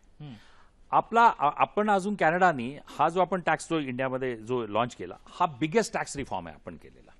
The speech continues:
Speaker 2: त्याच्यामध्ये पण आता चेंजेस येतील की आपल्याकडे पाच रेट्स आहे,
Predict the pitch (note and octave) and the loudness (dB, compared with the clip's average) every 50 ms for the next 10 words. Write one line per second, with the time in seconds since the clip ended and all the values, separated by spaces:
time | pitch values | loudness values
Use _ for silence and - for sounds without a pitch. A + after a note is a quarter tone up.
0 | - - _ - - _ _ - - _ _ - - - - - D3 C#3+ F#3 G3 | -20 -20 _ -20 -20 _ _ -20 -20 _ _ -20 -20 -18 -10 -8 -4 0 0 0
1 | G#3 G3+ G#3 G3 G3 F#3+ F3+ F#3 E3+ - D#3+ D3+ D3 C#3+ C#3 B2+ B2+ A2 - C3+ | 2 2 0 2 0 0 0 -2 -4 -4 -6 -6 -6 -6 -6 -6 -6 -8 -8 -8
2 | B2 C#3 C#3 C3 D#3 F3 E3 F3 F#3+ E3+ - E3 E3 D#3+ - C3+ C3+ A#2 - - | -6 -4 -4 -2 -2 -4 -6 -6 -6 -2 2 2 2 2 0 -4 -4 -4 -4 -6
3 | - D#2 D2 | -12 -14 -14